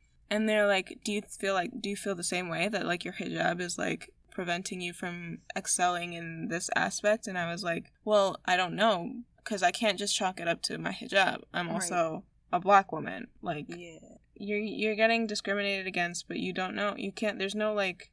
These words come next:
Speaker 1: you know what, that person discriminated against me because I'm wearing hijab, or that person discriminated against me because I'm a woman, or that person discriminated because I'm black.
Speaker 2: Right. You just don't know.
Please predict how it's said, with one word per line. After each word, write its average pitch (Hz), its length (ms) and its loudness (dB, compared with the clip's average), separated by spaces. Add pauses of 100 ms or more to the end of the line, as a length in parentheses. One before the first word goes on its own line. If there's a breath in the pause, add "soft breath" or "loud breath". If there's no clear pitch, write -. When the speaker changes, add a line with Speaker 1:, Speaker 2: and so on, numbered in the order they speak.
(180)
Speaker 1:
you 214 100 -2
know 220 140 8
what, 196 480 8
that 190 320 8
person 226 300 2
discriminated 185 680 -2
against 175 320 -6
me 170 100 -8
because - 280 -8
I'm 175 160 -2
wearing 190 180 -6
hijab, - 460 -4
or - 80 -4
that 175 220 4
person 196 280 -4
discriminated 175 640 -8 (220)
against 180 340 -6
me 170 100 -10
because 175 300 -10
I'm 165 140 -6
a - 40 -6
woman, - 400 -6
or 175 80 -6
that 170 260 0 (160)
person 190 300 -8
discriminated 190 480 -8
because - 300 -12 (260)
I'm 214 140 -2
black. - 360 -2 (280)
Speaker 2:
Right. - 240 -4 (300)
You 180 240 -8
just 165 160 -12
don't - 160 -8
know. - 100 -10